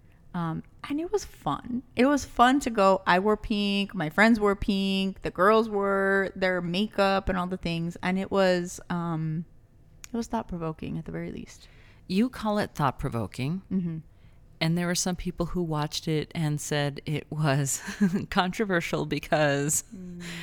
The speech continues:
Speaker 2: it was pushing feminism.
Speaker 1: It did.
Speaker 2: It was toppling the patriarchy.
Speaker 1: It did.
Speaker 2: So there has been some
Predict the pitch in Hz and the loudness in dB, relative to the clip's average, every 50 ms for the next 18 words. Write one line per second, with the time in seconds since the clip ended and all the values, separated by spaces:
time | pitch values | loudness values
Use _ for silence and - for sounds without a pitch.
0 | - 180 156 - 180 175 - - 170 165 160 160 - - - 160 - - 180 165 | -6 -8 -2 0 0 0 0 0 0 0 0 -2 -2 -2 -2 -2 0 0 -2 -2
1 | 160 - - - 143 139 143 143 143 143 143 170 202 240 302 359 359 - - - | -2 0 2 2 4 4 4 2 2 2 0 0 0 -2 -2 -4 -8 -14 -20 -20
2 | - - - - - - - - - - - - - - - - - - - 185 | -20 -20 -20 -20 -20 -20 -20 -20 -20 -20 -20 -20 -20 -20 -20 -20 -16 -4 -4 -4
3 | 165 - 156 151 160 - - - - - - - - - - - 180 175 165 - | -2 0 -4 -4 -4 -8 -16 -20 -20 -20 -20 -20 -20 -14 -2 0 2 2 2 0
4 | - 160 160 156 147 139 139 143 143 143 - - - 160 156 - - 160 156 160 | -2 0 0 0 2 2 0 0 -2 -4 -4 -2 0 0 0 0 -2 -2 -2 0
5 | 160 160 156 - 156 135 - - - 156 151 151 160 - - 302 320 320 - - | -2 -2 -2 -2 -4 -4 -4 -6 -6 -4 -4 -4 -4 -4 -4 -4 -4 -4 -6 -12
6 | - - - - - - 151 143 - 156 147 - - - - - - - - - | -20 -20 -20 -12 -6 -6 -6 -4 -4 -6 -6 -6 -10 -18 -20 -20 -20 -20 -20 -20
7 | - - - - - - - - - - 190 180 175 170 156 151 135 - 190 196 | -20 -20 -20 -20 -18 -14 -12 -6 2 2 4 4 4 2 0 0 0 0 0 2
8 | 233 269 285 220 - - 196 170 165 170 170 165 156 - 160 147 139 139 139 139 | 2 2 0 -2 -4 -6 -6 -6 -4 -2 -2 -2 -2 -2 -2 -2 0 0 0 -2
9 | 147 156 160 | -2 -4 -8